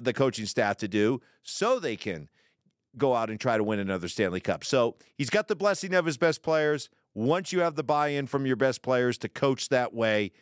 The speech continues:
then it just makes coaching so much easier. So something to look for. Uh, maybe it won't be really evident as we're watching the games, but certainly be listening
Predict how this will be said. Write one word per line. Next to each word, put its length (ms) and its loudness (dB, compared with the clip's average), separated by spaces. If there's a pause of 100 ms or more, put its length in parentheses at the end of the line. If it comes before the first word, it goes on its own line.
(360)
then 400 2
it 200 -6
just 200 0
makes 220 0
coaching 340 0
so 160 0
much 220 -2
easier. 320 -2
So 300 2 (280)
something 380 0
to 80 2
look 340 0
for. 760 0 (400)
Uh, 120 4
maybe 240 0
it 60 2
won't 220 0
be 200 0
really 440 2
evident 440 2
as 220 0
we're 160 0
watching 540 -2
the 60 -4
games, 520 0
but 360 0 (260)
certainly 420 2
be 140 2
listening 760 0